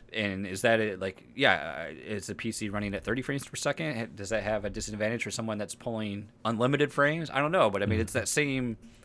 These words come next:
Speaker 1: it's that same, th-, same type of thing, so, um,
Speaker 2: Yeah.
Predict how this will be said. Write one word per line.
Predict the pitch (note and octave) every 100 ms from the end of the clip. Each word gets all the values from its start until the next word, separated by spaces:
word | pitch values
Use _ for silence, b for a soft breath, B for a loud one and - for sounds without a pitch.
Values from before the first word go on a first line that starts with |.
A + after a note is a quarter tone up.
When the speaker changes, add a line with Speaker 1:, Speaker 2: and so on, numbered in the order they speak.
| -
Speaker 1:
it's | C3
that | C3+ C#3
same, | C#3
th-, | B2 A2+
same | - D3+ B2
type | C#3
of | G2+
thing, | C#3 G2+ D#2
so, | F#2 D#2+ - B B B B
um, | F2+ F#2 F#2+
Speaker 2:
Yeah. | F#2+